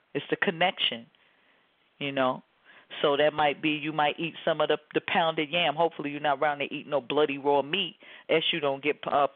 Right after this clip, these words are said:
bloody raw meat anyway. But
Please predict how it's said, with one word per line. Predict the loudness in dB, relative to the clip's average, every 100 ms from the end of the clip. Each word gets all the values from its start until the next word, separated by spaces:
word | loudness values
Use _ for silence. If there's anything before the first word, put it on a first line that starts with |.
| 0
bloody | 2 2
raw | 2 2 2
meat | 0 -2
anyway. | -2 -2 -4 -6 -10 _ -20 -20 -18 -20 -20 0
But | 4 4 2